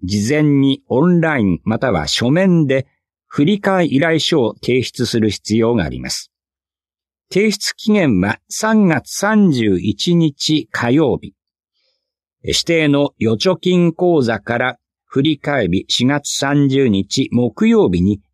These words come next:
自動的に納税が行われます。お問い合わせは東京上野税務署、電話三八二一の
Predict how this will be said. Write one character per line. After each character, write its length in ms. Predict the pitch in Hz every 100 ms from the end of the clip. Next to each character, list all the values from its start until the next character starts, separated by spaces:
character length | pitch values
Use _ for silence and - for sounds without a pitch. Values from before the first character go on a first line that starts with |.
| -
自 140 | 123
動 220 | 143 214 208
的 280 | 175 -
に 220 | 156 151 -
納 240 | 110 127 131
税 240 | 127 127
が 200 | 139 117
行 120 | 85
わ 180 | 82 67
れ 140 | 65
ま 80 | 64
す。 240 | - - _ _ _ _ _ _ _ _
お 100 | 123
問 180 | 185 185
い 40 | 170
合 40 |
わ 60 | 165
せ 160 | 147
は 260 | 135 139 - _ -
東 300 | 196 214 202
京 380 | 190 175 170 -
上 300 | 113 151 185
野 180 | 175 139
税 200 | 123 120
務 200 | 101 95
署、 300 | - 98 -
電 300 | 110 120 117
話 200 | 120 -
三 400 | - 147 147 160
八 400 | 135 143 - 107
二 400 | 98 131 135 127
一 240 | 131 - 80
の 240 | 104 117